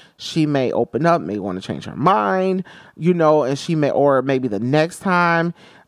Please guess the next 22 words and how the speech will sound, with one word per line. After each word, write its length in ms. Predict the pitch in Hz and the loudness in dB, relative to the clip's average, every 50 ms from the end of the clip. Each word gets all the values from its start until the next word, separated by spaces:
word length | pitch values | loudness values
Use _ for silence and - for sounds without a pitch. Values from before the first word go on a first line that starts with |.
| _ _ - | _ _ 0
um, 560 | 147 151 143 139 135 135 135 135 131 131 139 | 2 2 4 2 2 2 0 0 0 0 0
may 140 | 143 143 147 | 0 0 0
be 220 | 143 151 139 - | 0 -2 -4 0
able 300 | - 143 147 139 135 131 | 0 0 0 0 -2 -4
to, 240 | 135 - - - - | -4 -6 -14 -8 0
maybe 200 | 160 160 156 160 | 0 0 0 0
she'll 160 | 151 - 165 | -2 -4 -2
be 80 | 143 139 | 0 2
open, 400 | 131 151 - 151 143 131 117 - - | 2 2 2 0 -2 -2 -4 -10 -6
you 120 | 165 170 | -4 0
know, 80 | 160 139 | 0 0
if 80 | 131 | 0
we 80 | 147 139 | -2 -6
did 160 | 131 131 113 | -4 -4 -6
it 100 | 110 - | -6 -8
again, 680 | - 113 127 131 139 175 202 202 202 196 196 196 196 180 | -12 -18 -18 -10 -2 -2 0 0 2 0 0 0 0 -2
maybe 180 | 165 147 151 | -2 -4 -4
just 140 | 143 139 - | -8 -6 -4
not 140 | 147 131 - | -4 -4 -4
the 80 | - | -6
first 340 | - - 185 190 185 190 - | -4 0 0 0 0 -2 -4
time. 360 | - 202 180 175 165 170 170 | -4 -4 -2 0 0 -2 -2